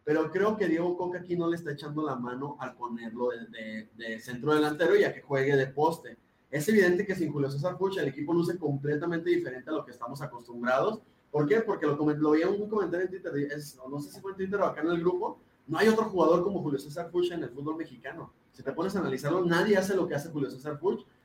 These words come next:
Este, tienes a un Guiñac, tienes a otros jugadores, otros delanteros muy buenos, pero no tienes a nadie que te remar-, que te re-, que defina la bola,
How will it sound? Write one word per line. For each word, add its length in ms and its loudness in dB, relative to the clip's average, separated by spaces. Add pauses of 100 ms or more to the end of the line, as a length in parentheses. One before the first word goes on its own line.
(120)
Este, 380 -8
tienes 260 2
a 60 6
un 120 6
Guiñac, 500 2
tienes 260 -2
a 80 0
otros 180 -6
jugadores, 380 -2
otros 160 -8
delanteros 400 -4
muy 120 4
buenos, 260 2 (280)
pero 140 -6
no 160 4
tienes 240 -4
a 40 -2
nadie 220 2
que 100 -4
te 140 -2
remar-, 380 -4
que 80 -12
te 140 -8
re-, 340 -2
que 80 -8
defina 360 -2
la 120 4
bola, 360 2